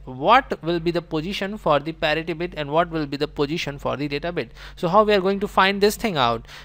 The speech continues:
We will find it by a simple thing given by R W Hamming. He told us that two to the power n,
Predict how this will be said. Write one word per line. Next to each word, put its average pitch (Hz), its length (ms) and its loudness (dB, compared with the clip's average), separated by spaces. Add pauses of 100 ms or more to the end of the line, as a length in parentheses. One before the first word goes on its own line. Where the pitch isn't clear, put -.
(140)
We 214 180 2
will 254 180 4
find 202 460 0
it 147 320 -2 (300)
by 147 720 6 (100)
a 147 80 -2
simple 240 600 4
thing 175 420 -4 (380)
given 185 320 2
by 180 260 6
R 165 300 6
W 185 320 0
Hamming. 165 560 -4
He 165 120 -2
told 202 300 -2
us 220 120 0
that 160 500 2 (720)
two 269 480 0 (160)
to 196 120 2
the 190 140 -2
power 170 460 4
n, 175 480 0